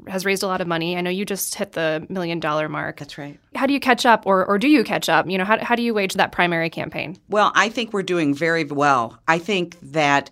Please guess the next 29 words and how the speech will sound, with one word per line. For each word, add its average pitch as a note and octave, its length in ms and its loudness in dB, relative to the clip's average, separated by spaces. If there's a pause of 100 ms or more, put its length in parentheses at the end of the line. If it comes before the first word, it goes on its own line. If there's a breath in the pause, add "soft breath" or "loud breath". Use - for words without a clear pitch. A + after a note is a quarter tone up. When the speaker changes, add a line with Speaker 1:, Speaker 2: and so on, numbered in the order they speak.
(200 loud breath)
Speaker 2:
when C#3+ 260 -2
people A3+ 360 -4
see G3 320 -4
the D#3 100 -8
two G3 260 -6
of F3 120 -4
us D3 200 -2
together, C3+ 600 -2 (260)
when C#3+ 280 -2
they D3+ 160 0
hear C3 420 -2
from C#3+ 300 -8
both B2+ 280 -2
of D#3 120 -6
us, A3+ 320 -4
that D3 420 2
they C#3+ 160 0
come C#3+ 240 -4
to C#3 160 -6
our B2+ 180 0
side, A2+ 540 -4 (240 loud breath)
that D3 180 -2
they D3 140 2
recognize C#3 800 -2
that C3+ 160 -4
I'm C3 220 -4
the C3 80 -6
most C3 320 -4
prepared E3+ 580 -2